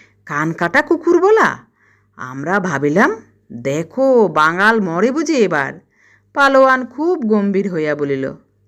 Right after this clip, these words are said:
"দেখ বাঙাল, বেশি চালাকি করিস তো চোরকি প্যাঁচ লাগিয়ে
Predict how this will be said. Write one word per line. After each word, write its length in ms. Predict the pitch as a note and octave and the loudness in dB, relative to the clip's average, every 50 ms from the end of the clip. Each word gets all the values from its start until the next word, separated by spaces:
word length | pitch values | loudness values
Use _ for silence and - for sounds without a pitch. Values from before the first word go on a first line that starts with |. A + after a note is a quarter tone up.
| _ - | _ -4
"দেখ 260 | D3+ F3 G#3+ G#3+ F3+ | 0 2 2 2 0
বাঙাল, 480 | D#3 C#3 C3+ C3+ D3 E3+ A3 E4+ G#4+ G#4+ - _ _ _ _ _ _ _ _ - | 0 -2 -2 0 0 0 0 0 -2 -4 -8 _ _ _ _ _ _ _ _ -6
বেশি 280 | C#3 D#3 D#3 - - D4 | -4 -4 -4 -4 -6 -2
চালাকি 420 | C#4 G#3 E3 E3 F3 F3+ - C4 | 0 0 0 2 0 0 -2 -4
করিস 400 | A#3+ - D#3+ D#3+ F3+ G#3 G#3+ - - | -4 -4 -4 -2 -2 -2 -4 -4 -2
তো 200 | G#4 A#4 A#4+ - - _ _ | -4 -4 -4 -6 -14 _ _
চোরকি 380 | - B3+ C4+ C#4 C4+ C4+ D4+ | 0 2 2 2 2 0 -6
প্যাঁচ 320 | C#4 C#4 C#4 C#4 C#4 C#4 - | -4 -2 -2 -2 0 -2 -2
লাগিয়ে 580 | F#3 F3 F3+ G3 C#4 F4 F4+ C4+ A#3+ C4+ - | 0 0 0 2 2 2 2 2 0 -2 -4